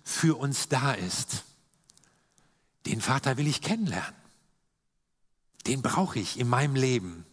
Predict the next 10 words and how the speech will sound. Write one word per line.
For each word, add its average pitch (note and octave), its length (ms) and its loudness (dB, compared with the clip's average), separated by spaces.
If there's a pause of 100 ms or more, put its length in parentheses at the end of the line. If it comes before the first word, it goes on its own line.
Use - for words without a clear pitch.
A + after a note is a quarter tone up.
(1900)
Und C#3 200 6
dann F3+ 200 8
schließlich E3 680 4 (840)
der A#2+ 160 4
Friedefürst. - 1120 -4 (560)
Endlich. - 720 -6 (1300)
Ein A2+ 280 0
Gott D3 360 2 (220)
des C#3 180 2
Friedens. A#2 760 -2